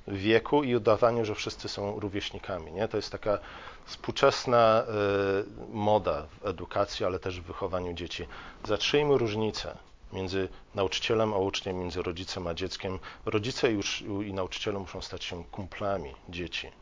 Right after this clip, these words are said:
nie? Bo wtedy dzieci nas polubią i naprawdę wtedy to dopiero ich nauczymy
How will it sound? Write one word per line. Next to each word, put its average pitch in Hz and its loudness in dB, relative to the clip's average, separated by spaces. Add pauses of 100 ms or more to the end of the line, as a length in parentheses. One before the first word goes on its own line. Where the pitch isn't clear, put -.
(300)
nie? 104 0
Bo 92 -6
wtedy 92 -4
dzieci 92 -4
nas 80 -8
polubią 85 -4
i 76 -10
naprawdę 78 -2
wtedy 139 8
to 90 -12
dopiero 85 -6
ich - -10
nauczymy 85 -4